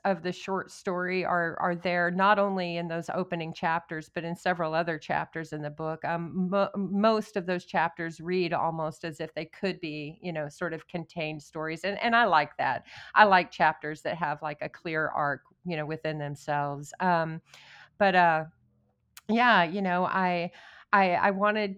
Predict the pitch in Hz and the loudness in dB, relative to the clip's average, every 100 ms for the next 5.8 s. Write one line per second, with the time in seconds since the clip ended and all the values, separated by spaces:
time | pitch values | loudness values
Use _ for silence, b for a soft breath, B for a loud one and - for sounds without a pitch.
0 | - 202 185 196 180 185 196 190 175 170 | -4 -2 0 0 0 0 0 -2 -4 -4
1 | 170 170 185 196 226 - 233 - - 240 | -4 -2 -4 -6 -10 -6 -6 -8 -10 -8
2 | 240 247 233 202 185 - 208 202 208 226 | -6 -4 -2 -2 -2 -2 -2 -2 -4 -4
3 | 226 247 262 269 277 254 208 190 185 202 | -2 0 0 -2 -4 -2 -2 -2 -2 -4
4 | 214 214 185 180 185 196 190 175 165 160 | -4 -4 -2 2 2 0 -2 -2 -2 -4
5 | - 180 175 175 190 202 208 202 | -6 -6 -2 -2 -2 -4 -6 -10